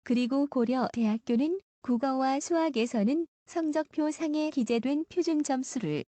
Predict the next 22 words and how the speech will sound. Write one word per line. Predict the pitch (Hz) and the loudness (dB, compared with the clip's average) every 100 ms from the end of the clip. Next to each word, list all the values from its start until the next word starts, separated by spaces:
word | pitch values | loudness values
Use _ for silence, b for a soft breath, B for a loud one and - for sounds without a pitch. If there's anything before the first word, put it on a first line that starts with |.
| _ | _
탐구에서는 | - 330 320 302 247 214 208 185 233 277 | -6 -4 -2 0 0 2 2 2 2 2
변환 | 302 262 294 311 | 0 0 0 -2
표준 | - 339 320 294 | -2 0 0 0
점수를 | 269 262 - 262 269 | -2 -2 -4 -2 -2
활용 | 339 320 320 311 | 0 0 0 -2
지표로 | - 247 302 262 277 | -4 -2 -2 0 0
사용하고 | - 311 285 269 269 262 | 0 0 0 0 -2 0
있습니다. | 240 226 185 151 147 143 190 - _ _ _ _ _ _ _ _ _ _ _ _ _ | -2 0 -4 -4 -6 -10 -16 -20 _ _ _ _ _ _ _ _ _ _ _ _ _
그럼 | - 277 294 285 | 0 2 2 2
지금부터 | - 220 262 220 202 220 202 202 | 2 2 2 2 0 2 2 4
이천이십삼 | 220 226 294 285 214 233 302 - 339 | 2 2 2 4 4 4 0 0 2
학년도 | 320 302 277 262 254 285 - | 4 4 4 4 4 2 2
정시를 | 247 240 - 269 294 | 2 4 4 4 2
바탕으로 | 285 226 - 269 269 277 285 | 2 0 0 2 4 4 4
보는 | 262 233 285 330 | 4 4 4 2
고려 | - 247 254 220 | 2 2 4 2
대학교 | 240 220 226 247 269 | 4 4 4 4 2
자연 | 285 240 254 277 285 | 4 2 4 2 2
계열의 | 247 240 247 294 185 - _ | 4 4 4 4 2 -2 _
학과별 | - 311 311 302 285 320 | -6 -2 2 4 4 4
순위를 | 359 339 311 294 285 302 | 4 4 4 4 4 2
살펴보겠습니다. | - 320 339 302 233 247 285 190 156 147 131 | -2 0 2 4 4 4 0 0 0 -2 -6